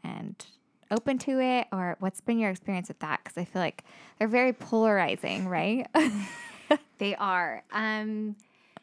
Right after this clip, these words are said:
Speaker 2: I, I have to say immediately, my, I, I mean, my spouse is super supportive of me, and I feel like that's also a big thing.
Speaker 1: Yeah.
Speaker 2: Um, he's very,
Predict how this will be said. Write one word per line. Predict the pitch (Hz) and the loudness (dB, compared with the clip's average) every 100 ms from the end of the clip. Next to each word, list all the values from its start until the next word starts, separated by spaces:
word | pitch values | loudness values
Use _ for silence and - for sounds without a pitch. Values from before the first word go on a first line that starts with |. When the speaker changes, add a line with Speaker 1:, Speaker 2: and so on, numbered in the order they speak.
| _ - _ _ - | _ -20 _ _ -4
Speaker 2:
I, | 202 240 262 277 285 277 262 - _ _ _ _ _ _ _ - | 0 2 2 0 -4 -6 -8 -16 _ _ _ _ _ _ _ 0
I | 233 | 2
have | 247 240 | 0 0
to | - | -2
say | 262 233 208 - | 0 0 0 0
immediately, | 208 208 220 220 220 214 214 208 214 - | -2 0 -2 -2 -2 -4 -4 -4 -6 -10
my, | 185 190 185 180 180 180 175 - _ _ _ - - | -6 -4 -2 -2 -4 -6 -8 -14 _ _ _ -20 -12
I, | 165 - | -10 -10
I | 170 | -10
mean, | 175 165 | -8 -8
my | 151 156 | -10 -14
spouse | - 160 165 - | -10 -8 -8 -10
is | 165 | -14
super | - - - - 202 185 180 | -14 -18 -16 -6 -6 -4 -6
supportive | 175 185 - 156 143 143 | -4 -8 -6 -10 -8 -10
of | 156 160 | -10 -10
me, | 165 160 - | -8 -8 -8
and | 156 | -8
I | 165 | -8
feel | 170 160 | -8 -8
like | 143 - | -8 -8
that's | 147 139 - | -8 -8 -12
also | - - 147 156 156 | -14 -10 -8 -8 -8
a | 147 | -10
big | 160 143 147 | -8 -10 -10
thing. | - - - - | -16 -14 -8 -2
Speaker 1:
Yeah. | 208 - - - | -2 -4 -12 -6
Speaker 2:
Um, | 165 165 165 160 160 | -4 -4 -6 -8 -10
he's | - - 180 156 | -12 -10 -10 -10
very, | 160 160 151 151 143 131 | -12 -12 -10 -10 -12 -14